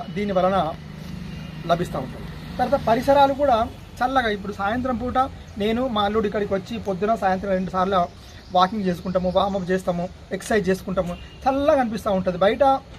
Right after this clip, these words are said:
మన ఇంట్లో చేసుకున్నా లేదా బయట ఇంకెక్కడైనా చేసుకున్న దానికంటే ఈ మొక్కల మధ్యన చేసుకోవడం దా-, ద్వారా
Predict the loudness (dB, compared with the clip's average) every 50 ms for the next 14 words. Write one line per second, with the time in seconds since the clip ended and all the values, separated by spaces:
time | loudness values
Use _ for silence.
0 | -20 -20 -20 -12 -4 -2 -2 0 0 -2 -2 2 2 2 2 2 -2 -4 0 2
1 | 2 2 2 2 2 4 4 4 4 4 4 4 4 2 -2 -4 -4 -6 -6 -6
2 | -4 -4 -2 -2 -4 -4 -4 -4 -2 -2 -2 -2 0 -2 -2 0 0 0 0 -2
3 | -6 -10 -6 -4 -2 0 4 2 2 4 4 4 4 4 2 0 2 2 2 4
4 | 2 2 2 0 -4 -4 -2 -2 -2 -2 0 2 2 2 4 2 0 -2 2 4
5 | 6 6 6 4 2